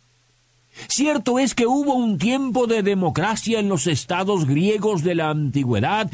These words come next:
y que pequeños fragmentos de democracia pueden observarse en otros rincones de la historia humana, pero la verdad es que la democracia es resultado directo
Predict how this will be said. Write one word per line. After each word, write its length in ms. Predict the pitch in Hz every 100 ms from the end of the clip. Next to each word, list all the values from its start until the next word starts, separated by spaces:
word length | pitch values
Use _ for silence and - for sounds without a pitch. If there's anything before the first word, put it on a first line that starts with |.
| 220 175
y 120 | 170
que 140 | 208
pequeños 680 | 165 196 156 214 220 220 147
fragmentos 840 | 165 185 170 170 214 214 185 202 156
de 140 | 180
democracia 760 | 165 170 156 117 175 160 185 156
pueden 280 | 175 180
observarse 720 | 170 135 156 135 156 165 165 156
en 80 |
otros 440 | 165 202 147 165 131
rincones 680 | 131 143 131 123 139 139 113
de 80 |
la 120 | 131 120
historia 440 | 101 139 131 117
humana, 420 | 101 143 208 202 - - -
pero 280 | - 175 185
la 240 | 147 139 139
verdad 580 | 135 113 95 101 110 -
es 320 | - 82 65
que 160 | - 104
la 160 | 90 73
democracia 960 | 113 120 90 76 139 156 - 160 139 -
es 240 | 113 110
resultado 1200 | - 90 92 147 127 127 101 82 113 113 117 104
directo 760 | 85 90 175 165 - - 208